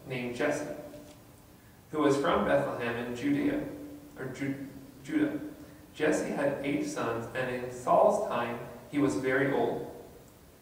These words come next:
Jesse's three oldest sons had followed Saul to war. The firstborn was Eliab, the second Abinadab, and the third Shema. David was the youngest.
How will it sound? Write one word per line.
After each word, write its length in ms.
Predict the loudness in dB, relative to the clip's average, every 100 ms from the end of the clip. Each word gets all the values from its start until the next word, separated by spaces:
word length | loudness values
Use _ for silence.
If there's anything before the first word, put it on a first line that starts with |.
| -20 -20 -2
Jesse's 440 | 0 2 0 -4
three 320 | -4 -4 -2
oldest 420 | 4 4 4 2 0
sons 300 | -2 -2 -2
had 120 | 0
followed 360 | 6 6 8 4
Saul 460 | 2 4 4 4
to 80 | -2
war. 340 | -2 0 0 -4 -10 -14 -18 -20 -16 -8
The 80 |
firstborn 720 | -6 -2 0 -2 -4 -2 -2 -2
was 160 | -4 -4
Eliab, 460 | -2 0 0 0 -4 -8 -10
the 100 | -6
second 500 | 2 2 4 0 -2 -6 -12 -16 -2
Abinadab, 600 | 2 4 4 2 -2 -6 -8 -14 -16 -6
and 300 | -4 -4 -4
the 100 | -6
third 800 | -2 4 6 6 4 2 -4 -10
Shema. 340 | -8 -4 -4 -4 -6 -12 -16 -20 -20 -20 -20 -20 -20 -20 -20 -8
David 400 | 2 4 4 6
was 220 | 6 6
the 80 | 4
youngest. 560 | 2 0 -2 -6 -10